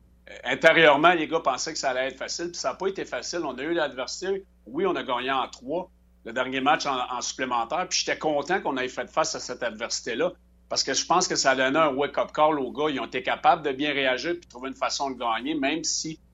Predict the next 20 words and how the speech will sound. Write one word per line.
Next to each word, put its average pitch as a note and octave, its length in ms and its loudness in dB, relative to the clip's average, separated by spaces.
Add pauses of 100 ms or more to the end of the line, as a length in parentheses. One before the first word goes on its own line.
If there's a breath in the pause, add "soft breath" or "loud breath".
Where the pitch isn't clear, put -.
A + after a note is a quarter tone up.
(200)
la A#2 80 -2
première A#2+ 400 4
ronde D3 180 6
a B2+ 100 2
été A#2 220 -8
beaucoup D3 340 -6
plus D#3 180 -6
difficile D3+ 380 2
qu'on B2+ 200 -4
pensait. B2 580 0 (340)
Puis B2 120 -4
en B2 140 4
deuxième D3+ 420 6
ronde, E3 260 8
avant C#3 240 2
que C#3 160 -10
la A#2+ 240 -4
saison B2+ 340 -6
soit C3+ 200 -6
cancellée, C3 680 -4